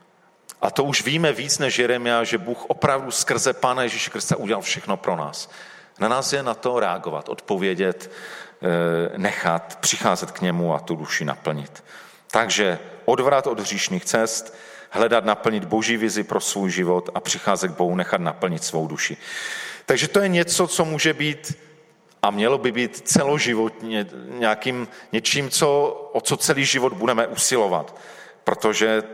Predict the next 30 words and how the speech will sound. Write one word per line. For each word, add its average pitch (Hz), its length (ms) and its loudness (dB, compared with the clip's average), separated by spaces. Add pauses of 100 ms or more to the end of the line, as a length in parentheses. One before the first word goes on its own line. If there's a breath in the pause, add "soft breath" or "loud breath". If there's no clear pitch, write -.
(140)
tohle 117 240 4
pokání 113 440 2
v - 60 -10
tomto 110 260 -2
smyslu 104 520 0
je 101 60 2
něco, 98 360 0
co - 180 0
je 95 60 2
na 85 100 2
celý 82 280 -4
život. 78 400 -2 (1400 loud breath)
Výhled 156 340 4
středně 180 440 4
doby. 117 220 4
To 139 100 2
bych 147 100 4
viděl 185 200 2
ten 185 140 2
letošní 151 520 2
rok, 160 220 4
na 107 220 2
jehož, 131 420 2
eh, 95 600 0
startu 143 640 2
stojíme. 107 760 2 (1300)
A 110 400 4 (640 loud breath)
myslím 156 360 0
si, 165 240 2
že, 156 380 2